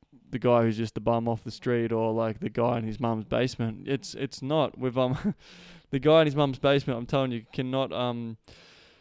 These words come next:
cannot, um, put forward the money for S Q L because we are high end and we are,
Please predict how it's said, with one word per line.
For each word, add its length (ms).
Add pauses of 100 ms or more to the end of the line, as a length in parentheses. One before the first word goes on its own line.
(160)
cannot, 460
um, 360
put 260
forward 300
the 60
money 300
for 340
S 160
Q 180
L 100
because 300
we 140
are 120
high 300
end 220
and 260
we 140
are, 160